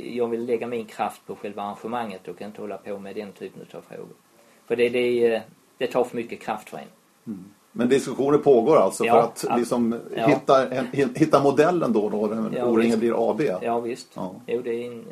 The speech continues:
Speaker 1: en mycket viktig fråga.
Speaker 2: Ja.
Speaker 1: Absolut, det är det.
Speaker 2: Kan, kan det,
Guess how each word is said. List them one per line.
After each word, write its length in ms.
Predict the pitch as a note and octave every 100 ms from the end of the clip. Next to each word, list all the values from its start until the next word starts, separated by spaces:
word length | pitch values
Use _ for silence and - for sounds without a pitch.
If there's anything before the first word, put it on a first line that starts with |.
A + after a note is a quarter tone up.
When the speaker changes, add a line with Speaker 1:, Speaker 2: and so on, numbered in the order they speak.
| - -
Speaker 1:
en 160 | C#3
mycket 180 | D#3 C#3
viktig 240 | B2 B2 -
fråga. 280 | G#2+ G#2+
Speaker 2:
Ja. 160 | F#2 F2+
Speaker 1:
Absolut, 360 | G#2+ - A#2 -
det 60 | G#2+
är 40 |
det. 120 | A2 G#2 _ _ _ _ _ -
Speaker 2:
Kan, 280 | D#3 B2+
kan 260 | A#2 C#3+ C#3
det, 380 | B2+ B2 A2+